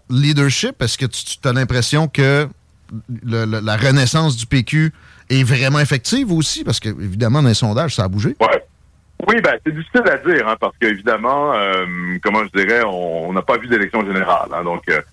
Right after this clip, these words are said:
Speaker 2: on a vu une élection partielle, ça s'est bien passé pour eux. Mais il faut quand même dire les choses avec le Parti québécois. Euh, ils ont gagné une élection partielle en faisant quoi ? En ne parlant jamais du référendum.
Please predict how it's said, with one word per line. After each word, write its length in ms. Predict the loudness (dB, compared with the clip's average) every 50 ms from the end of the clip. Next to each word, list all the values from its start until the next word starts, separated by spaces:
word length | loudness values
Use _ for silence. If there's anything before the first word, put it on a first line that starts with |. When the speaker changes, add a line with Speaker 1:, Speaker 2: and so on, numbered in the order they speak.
| _ -6
Speaker 2:
on 100 | -2 0
a 40 | 0
vu 120 | 0 0 0
une 60 | 0
élection 340 | 0 0 -2 -2 -4 -4 -2
partielle, 400 | -2 -2 -2 0 0 0 0 -2
ça 80 | -4 -8
s'est 120 | -6 -4
bien 140 | -2 -2 0
passé 280 | 0 -2 -2 -2 -4
pour 240 | -8 -4 0 0 0
eux. 80 | 0 -2 -6 _ _ _ _ _ -4
Mais 160 | -2 -2 -2 -4
il 80 | -6 -4
faut 100 | -2 0
quand 140 | 0 0
même 160 | 0 0 0 0
dire 160 | 0 0 0
les 120 | 0 -2
choses 300 | -2 0 0 0 0 -2
avec 160 | -4 -6 -4
le 80 | -4 -4
Parti 220 | -2 -2 -4 -4 _
québécois. 400 | -6 -4 -4 -2 -2 -2 -4 -4 -6 _ -20 -20 _ _ -6 -4
Euh, 540 | -2 0 0 0 0 0 -2 -2 -2 -2 -2 -2
ils 160 | -2 0 0
ont 80 | 0 2
gagné 340 | 2 0 0 0 -2 -2 -2
une 80 | 0
élection 320 | 2 0 0 0 0 0 0
partielle 380 | 0 0 0 2 2 2 2
en 100 | 2 0
faisant 300 | -2 -2 -2 -2 -2 -2 -2
quoi ? 220 | 0 2 2 2
En 60 | 0 -2
ne 80 | -4
parlant 280 | -2 -2 0 0 0 0 0
jamais 440 | 0 -2 0 0 0 2 0 0 -2 -8 -16 -20 _
du 220 | -20 -10 -4 -2 -2
référendum. 560 | -2 -2 -2 -2 0 0 0 2 0 -2 -2